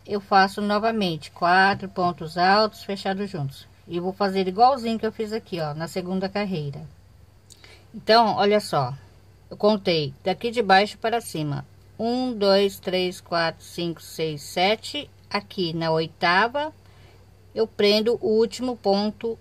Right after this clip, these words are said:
aqui, tá? Então, da mesma forma que eu começo, eu termino, tá bom? Então, agora é só voltar à primeira carreira, ok?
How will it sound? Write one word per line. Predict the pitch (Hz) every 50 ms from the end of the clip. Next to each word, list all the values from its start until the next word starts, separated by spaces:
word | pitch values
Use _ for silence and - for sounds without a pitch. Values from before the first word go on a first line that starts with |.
| -
aqui, | - 202 214 - - - 165 139 139 - - - - _ - - - - - - - -
tá? | 185 185 196 226 254 - - - - - - - - - - - - - - -
Então, | - 175 - 202 220 240 240 214 196 -
da | - 190 208
mesma | 202 214 226 226 220 247 247
forma | 247 - - 185 180 170 165 160 160 156 - - - - - -
que | - 196 190
eu | 190 190
começo, | 190 - 202 202 202 196 185 190 196 208 - - - 277 - - - - - _ -
eu | - 185 190
termino, | 190 220 233 247 240 190 147 139 135 156 139 - - - - - - _ -
tá | - 156
bom? | 165 202 247 302 339 359 - - - - - - - - - _ _ _ - - - - - - - - -
Então, | - - 254 277
agora | 277 262 220 214 240 262 277 262 240 -
é | - 202
só | 220 - - 262 262
voltar | 254 262 254 214 - - 208 202 214 226 233 - -
à | 202 220
primeira | 214 - 214 233 208 190 190 185 185 196
carreira, | 196 - 208 208 208 190 180 175 165 143 147 139 139 139 135 - - - _ _ _ _ _ _ _ _ - _ _ _ _ _ _ _ _ -
ok? | - 139 139 - 190 202 226 247 262